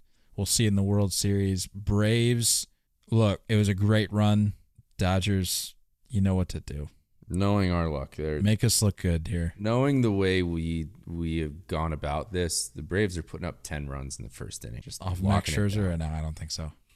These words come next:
Speaker 2: <laughs>
Speaker 1: Don't think that's happening, my friend.
Speaker 2: Old, old Maxie Scherz against Ian Anderson. It's gotta be Ian Anderson. I'm just gonna, just gonna commit to that. The young buck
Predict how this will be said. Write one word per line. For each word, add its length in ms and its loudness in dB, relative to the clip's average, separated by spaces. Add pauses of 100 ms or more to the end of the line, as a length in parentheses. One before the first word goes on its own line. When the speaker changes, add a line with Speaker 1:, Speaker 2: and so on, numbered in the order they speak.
(280)
Speaker 2:
<laughs> 80 -2 (520)
Speaker 1:
Don't 400 6
think 240 6
that's 220 4
happening, 380 2
my 140 2
friend. 380 -2 (400)
Speaker 2:
Old, 580 0 (100)
old 340 0
Maxie 720 0
Scherz 800 2
against 520 0
Ian 240 0
Anderson. 360 -2
It's 100 -8
gotta 180 0
be 140 -8
Ian 100 -10
Anderson. 340 -12
I'm 100 -10
just 180 -10
gonna, 200 -12 (260)
just 100 -20
gonna 220 -14 (320)
commit 260 -10
to 100 -14
that. 100 -16 (160)
The 100 -2
young 320 2
buck 380 -2